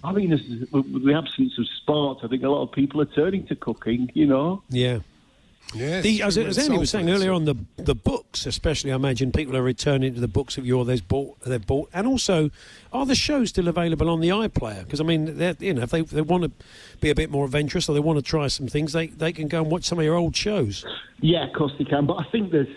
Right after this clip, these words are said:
Speaker 1: you know, wherever you go now, you know, you look on Food Network and B B C,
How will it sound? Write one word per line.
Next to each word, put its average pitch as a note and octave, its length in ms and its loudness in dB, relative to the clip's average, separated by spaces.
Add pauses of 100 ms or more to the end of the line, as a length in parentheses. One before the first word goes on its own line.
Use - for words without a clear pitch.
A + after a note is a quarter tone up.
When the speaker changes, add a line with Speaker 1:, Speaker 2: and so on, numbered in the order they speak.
(180)
Speaker 1:
you F#3 140 0
know, D3+ 120 6
wherever D#3 320 2
you C#3+ 120 -6
go D3+ 240 0
now, B2+ 380 0
you B2+ 100 0
know, B2+ 100 2
you C3 160 4
look C#3 220 0
on B2 220 2 (400)
Food C#3+ 240 4
Network B2+ 480 0
and A#2 100 -2
B B2+ 160 2
B A#2 180 -2 (120)
C, B2+ 240 4